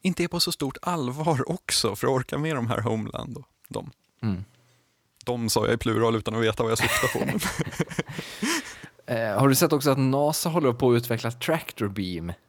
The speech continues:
Speaker 1: Oj! Det är, ja, det, det, det kände jag inte till.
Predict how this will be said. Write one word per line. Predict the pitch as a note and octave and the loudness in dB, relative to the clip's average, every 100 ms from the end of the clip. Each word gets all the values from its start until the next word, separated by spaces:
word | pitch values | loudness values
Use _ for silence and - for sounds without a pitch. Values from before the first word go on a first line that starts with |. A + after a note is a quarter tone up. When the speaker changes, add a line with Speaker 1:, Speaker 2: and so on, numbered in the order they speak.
| _ _ _ | _ _ _
Speaker 1:
Oj! | E3 G#3+ A2 G2 G#2+ - _ _ _ _ _ _ | 0 0 -2 -6 -8 -8 _ _ _ _ _ _
Det | - B2+ G3 | -4 0 2
är, | F3+ D#3 D3+ C#3+ C#3 B2+ C3 | 4 4 4 4 2 -2 0
ja, | A#2+ D#3+ G#3+ - _ _ _ | 2 2 0 -6 _ _ _
det, | - D#3 | -2 -2
det, | E3+ | -2
det | F3+ - D#3+ | -6 -6 -6
kände | - F#3 | -2 0
jag | G3 | 2
inte | E3 | 0
till. | D#3+ - G#1 | -2 -4 -6